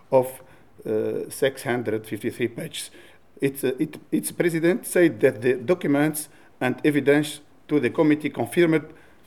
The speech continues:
the, the concurrence of significant corruption in the state.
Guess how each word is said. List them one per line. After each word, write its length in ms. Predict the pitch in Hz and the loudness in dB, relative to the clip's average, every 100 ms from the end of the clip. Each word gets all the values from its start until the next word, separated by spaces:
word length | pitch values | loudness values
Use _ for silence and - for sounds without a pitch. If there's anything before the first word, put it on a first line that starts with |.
| - | -10
the, 180 | 104 110 - - | -4 -4 -4 -8
the 120 | 123 | -4
concurrence 640 | - 175 135 135 143 - - | 0 0 2 2 0 -2 0
of 160 | 127 - - - _ - - | 0 -2 -20 -20 _ -18 -10
significant 800 | - 151 147 156 131 120 131 123 - - - - - - - - - - - | 2 4 4 0 -2 -2 -2 -2 -12 -20 -20 -20 -20 -20 -20 -20 -20 -20 2
corruption 640 | 131 139 139 - 151 160 - - - | 6 8 6 4 0 0 -8 -18 -2
in 160 | 131 120 | 0 2
the 80 | 117 | -2
state. 340 | - 98 | -4 -8